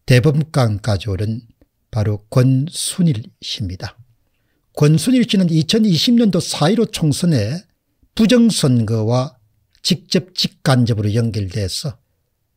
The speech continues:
세상에서 덜을 수 없을 만큼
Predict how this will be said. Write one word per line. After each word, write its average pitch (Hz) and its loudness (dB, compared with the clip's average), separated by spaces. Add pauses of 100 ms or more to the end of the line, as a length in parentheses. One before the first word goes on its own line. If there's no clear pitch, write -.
(180)
세상에서 190 0 (540)
덜을 208 6
수 - -2
없을 196 0
만큼 139 0